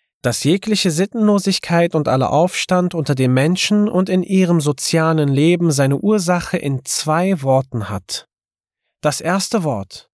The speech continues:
wenn ich satt geworden bin und ein anderer stürbe vor Hunger, was geht mich das dann an? Das zweite: „Arbeite du,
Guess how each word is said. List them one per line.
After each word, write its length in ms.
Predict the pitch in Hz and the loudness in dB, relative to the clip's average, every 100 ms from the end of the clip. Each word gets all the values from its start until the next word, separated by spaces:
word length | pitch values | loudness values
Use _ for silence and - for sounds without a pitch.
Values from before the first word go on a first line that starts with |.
| _ _ _ _ _ _ - | _ _ _ _ _ _ -4
wenn 180 | 180 220 | 0 0
ich 160 | 202 | 0
satt 280 | - 220 - | 0 -2 -2
geworden 480 | 208 202 202 196 175 | -2 0 0 0 0
bin 220 | 202 202 | 0 0
und 140 | 190 | 0
ein 140 | 175 170 | 0 0
anderer 420 | 185 202 185 180 | 0 0 0 0
stürbe 560 | - - 226 285 247 220 | 0 -2 0 0 0 -2
vor 220 | 190 165 | 0 0
Hunger, 380 | 180 175 123 113 | 2 0 -2 -2
was 240 | 143 - | -2 0
geht 240 | 170 165 | 0 2
mich 240 | 180 185 - | 2 0 0
das 220 | 156 - | -2 -2
dann 200 | 143 135 | -2 -2
an? 340 | 95 123 110 - _ _ _ _ _ _ _ _ _ _ _ _ _ | -2 -4 -6 -12 _ _ _ _ _ _ _ _ _ _ _ _ _
Das 240 | 110 - | -8 -4
zweite: 600 | - 113 113 - 147 151 - _ _ _ _ _ _ _ _ _ _ - | -4 -2 -2 -2 -4 -4 -10 _ _ _ _ _ _ _ _ _ _ -6
„Arbeite 760 | 151 170 170 180 180 - 175 | 0 0 2 0 0 -2 -2
du, 500 | 147 190 240 254 254 | 0 0 2 0 -2